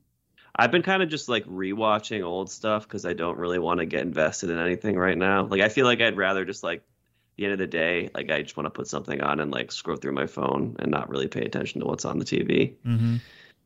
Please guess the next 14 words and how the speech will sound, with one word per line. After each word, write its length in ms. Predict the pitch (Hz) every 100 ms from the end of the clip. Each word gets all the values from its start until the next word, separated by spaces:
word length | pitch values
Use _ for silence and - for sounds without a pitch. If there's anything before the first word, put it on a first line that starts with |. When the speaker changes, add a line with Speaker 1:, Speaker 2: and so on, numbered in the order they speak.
| _ _ 98
Speaker 1:
Um, 520 | 90 87 85 82 95 - - _ _ _ _ _ _
so 240 | - 90 82
it's 100 | 87
been 140 | 90
a 80 | 85
lot 240 | 82 82
of 200 | 78 78 - 85
Office 460 | 82 80 76 -
reruns 1000 | 82 80 78 78 76 78 76 - 185 -
<laughs> 0 |
and 760 | - - - - - - - - - - _ _ _ _ _ _ _ _ _ _
stuff 480 | - - 139 131 127
I've 160 | 117 95
seen. 720 | - 110 107 104 101 101